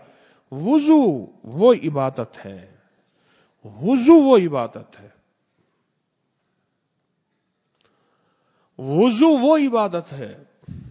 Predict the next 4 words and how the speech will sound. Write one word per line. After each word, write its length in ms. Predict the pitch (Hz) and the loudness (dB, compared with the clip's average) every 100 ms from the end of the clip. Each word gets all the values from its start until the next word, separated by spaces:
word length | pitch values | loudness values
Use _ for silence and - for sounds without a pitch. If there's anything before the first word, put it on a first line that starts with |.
| - _ _ _ | -20 _ _ _
وہ 180 | 120 165 | -14 -12
عبادت 640 | 135 117 107 113 - - | -10 -12 -14 -20 -20 -20
ہے 60 | 98 _ _ _ _ _ _ _ _ _ | -20 _ _ _ _ _ _ _ _ _
جس 340 | 127 202 - | -10 -8 -8